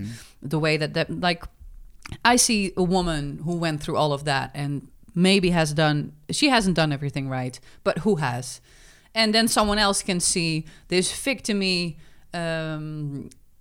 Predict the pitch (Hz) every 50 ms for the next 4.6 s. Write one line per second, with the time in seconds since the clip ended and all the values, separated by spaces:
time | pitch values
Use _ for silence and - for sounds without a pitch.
0 | - - - - - 160 156 151 151 160 160 151 - - 226 208 196 190 - -
1 | 185 - - 185 160 151 147 143 143 147 - - - 190 226 226 185 208 190 -
2 | 180 175 180 175 170 165 160 156 151 143 139 147 175 180 - - 202 - - -
3 | - - - - - - - - - - - - - - - - - 220 247 -
4 | - - 175 160 120 117 - - - - -